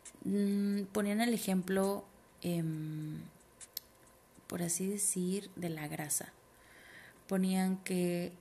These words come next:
hay como varias capas de grasa y también la deshidratación, que es, les, les pondré el ejemplo de, de la deshidratación. Ellos explicaban en la masterclass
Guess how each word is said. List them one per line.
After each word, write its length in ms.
hay 200
como 320
varias 460
capas 440
de 100
grasa 420
y 160
también 600
la 100
deshidratación, 1000
que 200
es, 220
les, 320
les 200
pondré 260
el 80
ejemplo 340
de, 340
de 160
la 140
deshidratación. 760
Ellos 520
explicaban 1080
en 120
la 80
masterclass 800